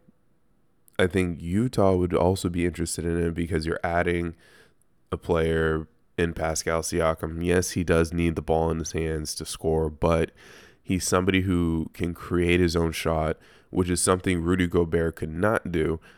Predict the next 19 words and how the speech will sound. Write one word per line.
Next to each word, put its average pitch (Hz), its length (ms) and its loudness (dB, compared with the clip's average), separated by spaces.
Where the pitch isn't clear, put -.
Uh, 80 320 4
Pascal 90 520 -2
Siakam 85 600 -2
also 104 640 2
is 82 460 0
a - 160 -6
decent 92 440 0
defender. 92 580 0
Um, 80 600 0
not 95 640 2
anywhere 80 760 0
near 80 360 0
the 78 100 -6
level 78 500 0
of 76 300 -4
a 78 80 -6
Rudy 78 300 -4
Gobert, 76 580 -6
but 80 320 -2